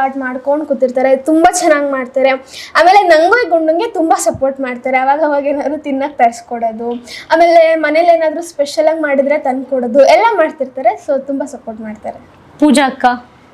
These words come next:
Speaker 1: ಆ, ಪೂಜಾ ಚಿಕ್ಕಿನೂ ಅಷ್ಟೇ. ಅವರು, ನಾ-, ನಾವು ಅವ್ರು ಹೆಂಗಿದ್ರೆ ರೀಲ್ಸ್ ಪಾರ್ಟ್ನರು, ಈ ತರ ಏನಾದ್ರೂ ಈ ಅಪ್ಡೇಟೆಡ್ ವರ್ಷನ್ ಏನಾದ್ರೂ ಇದ್ರೆ ಅದನ್ನೆಲ್ಲ ಮಾತಾಡ್ಕೊಂಡು ಕೂತಿರ್ತೀವಿ, ಶೇರ್ ಮಾಡ್ಕೊತಾ ಇರ್ತೀವಿ.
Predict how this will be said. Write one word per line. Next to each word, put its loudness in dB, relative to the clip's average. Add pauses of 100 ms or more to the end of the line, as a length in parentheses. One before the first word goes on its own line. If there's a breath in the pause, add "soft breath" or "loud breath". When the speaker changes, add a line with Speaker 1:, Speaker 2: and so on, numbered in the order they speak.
(120)
Speaker 1:
ಆ, 4
ಪೂಜಾ 4
ಚಿಕ್ಕಿನೂ -2
ಅಷ್ಟೇ. 0
ಅವರು, 0
ನಾ-, 0
ನಾವು 2
ಅವ್ರು 4
ಹೆಂಗಿದ್ರೆ -4
ರೀಲ್ಸ್ -2
ಪಾರ್ಟ್ನರು, -4 (300 loud breath)
ಈ -4
ತರ 2 (120)
ಏನಾದ್ರೂ 0
ಈ -6
ಅಪ್ಡೇಟೆಡ್ 0
ವರ್ಷನ್ -8
ಏನಾದ್ರೂ -2
ಇದ್ರೆ 0
ಅದನ್ನೆಲ್ಲ 2
ಮಾತಾಡ್ಕೊಂಡು -8
ಕೂತಿರ್ತೀವಿ, -8
ಶೇರ್ 2
ಮಾಡ್ಕೊತಾ -6
ಇರ್ತೀವಿ. -6